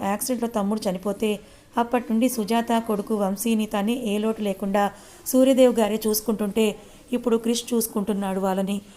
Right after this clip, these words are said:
ఆపరేషన్ లోపల జరుగుతూ ఉంటే బయట టెన్షన్తో అటూ ఇటూ తిరుగుతూ ప్యాంట్ పాకెట్లో నుంచి సిగరెట్ని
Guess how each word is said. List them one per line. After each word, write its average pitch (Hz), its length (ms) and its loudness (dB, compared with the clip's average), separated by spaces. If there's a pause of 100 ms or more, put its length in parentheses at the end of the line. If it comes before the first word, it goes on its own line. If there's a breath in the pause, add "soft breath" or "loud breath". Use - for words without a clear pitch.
(140)
ఆపరేషన్ 220 600 2
లోపల 214 300 2
జరుగుతూ 202 420 2
ఉంటే 208 380 0 (380 loud breath)
బయట 233 320 4
టెన్షన్తో 233 920 2 (360 loud breath)
అటూ 226 220 4
ఇటూ 262 200 4
తిరుగుతూ 233 500 4
ప్యాంట్ 226 440 -2
పాకెట్లో 226 440 0
నుంచి 208 440 0 (320 loud breath)
సిగరెట్ని 247 720 2